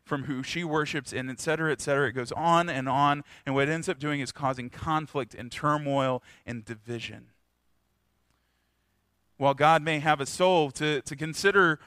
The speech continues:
only God's soul without considering the fullness of God's being is maybe to miss the point. Think about this picture. This is a, a lovely picture of, uh, nothing, right?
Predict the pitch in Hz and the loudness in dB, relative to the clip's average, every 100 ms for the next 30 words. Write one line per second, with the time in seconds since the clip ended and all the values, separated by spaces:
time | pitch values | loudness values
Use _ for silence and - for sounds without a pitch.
0 | _ 156 180 196 170 170 165 147 - 190 | _ 0 2 0 4 6 6 2 2 4
1 | 175 165 165 151 - 160 - 170 165 147 | 4 6 6 6 2 -6 -2 0 0 -2
2 | 139 _ 190 208 214 180 - - - - | -8 _ 0 2 2 -2 -2 -6 -10 -2
3 | 147 - 170 165 139 - 196 185 143 147 | -2 4 6 6 2 -4 -2 -2 -4 -2
4 | 185 202 175 170 151 165 175 - - - | -4 -4 -6 -6 -4 -4 -4 -8 -12 -20
5 | _ 170 175 214 220 156 214 226 226 196 | _ -2 0 2 0 0 -2 2 6 6
6 | 175 - - 185 - 139 - - - 180 | 4 -4 -2 -2 0 -2 -2 -12 -4 -2
7 | - 156 151 143 135 127 143 165 151 160 | -2 2 6 6 6 4 4 4 4 0
8 | 143 - 160 - 160 151 131 139 127 135 | -2 -2 -4 -2 2 4 4 2 2 4
9 | 131 127 123 - _ _ - _ 143 147 | 6 6 4 -2 _ _ -20 _ -2 4
10 | 180 - 120 113 85 - 120 131 190 | 4 4 -4 -4 -12 -8 0 2 0